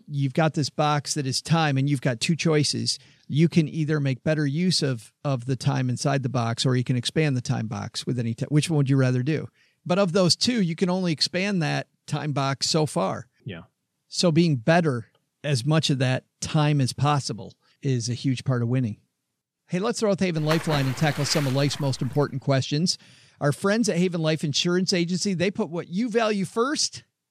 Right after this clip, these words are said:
Speaker 2: For me, it's randomly receiving wire transfers from people.
Speaker 1: <laughs>
Speaker 2: That's the thing I value the most right now.
Speaker 1: Th-, th-, and, and, and that's your insurance policy right there.
Speaker 2: That's it, baby.
Speaker 1: Yes.
Speaker 2: Just wire transfer me stuff.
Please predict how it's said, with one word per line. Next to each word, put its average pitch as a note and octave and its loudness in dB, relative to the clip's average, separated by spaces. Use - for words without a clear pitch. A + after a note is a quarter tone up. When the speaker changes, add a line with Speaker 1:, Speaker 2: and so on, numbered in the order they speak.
Speaker 2:
For B2+ -2
me, B2 0
it's B2 -2
randomly A#2 2
receiving A2+ -2
wire G#2+ 0
transfers F#2+ -2
from G2+ 0
people. G2+ 2
Speaker 1:
<laughs> - -18
Speaker 2:
That's A2+ 2
the - 2
thing A2+ 0
I G#2+ 0
value G#2 0
the G#2 0
most G#2+ -2
right A2 0
now. G#2+ 0
Speaker 1:
Th-, C#3 -6
th-, C#3 -8
and, D#3+ 0
and, D3+ -2
and D#3 0
that's F#3 0
your G3 2
insurance E3+ 0
policy D3 -2
right D3+ 0
there. E3 -2
Speaker 2:
That's A2 0
it, B2+ 2
baby. G#2+ 2
Speaker 1:
Yes. E3+ -2
Speaker 2:
Just - -2
wire A2+ 4
transfer A#2+ 2
me A#2 4
stuff. G2 -4